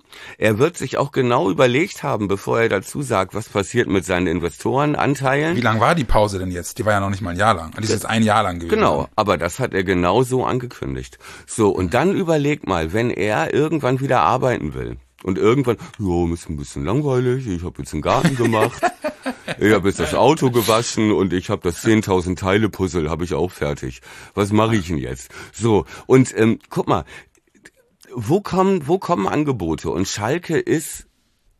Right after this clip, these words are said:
Speaker 1: ein Traditionsver-, ist ein guter, also, ne,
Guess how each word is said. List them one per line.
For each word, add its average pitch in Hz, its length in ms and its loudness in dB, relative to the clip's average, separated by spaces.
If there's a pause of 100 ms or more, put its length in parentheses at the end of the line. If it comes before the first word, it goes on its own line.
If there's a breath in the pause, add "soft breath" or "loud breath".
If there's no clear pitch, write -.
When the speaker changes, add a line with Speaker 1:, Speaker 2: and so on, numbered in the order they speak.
(120)
Speaker 1:
ein 135 80 2
Traditionsver-, 147 840 -2
ist - 180 -6
ein 147 100 0
guter, 160 500 -2
also, 135 280 0 (380 loud breath)
ne, 147 260 4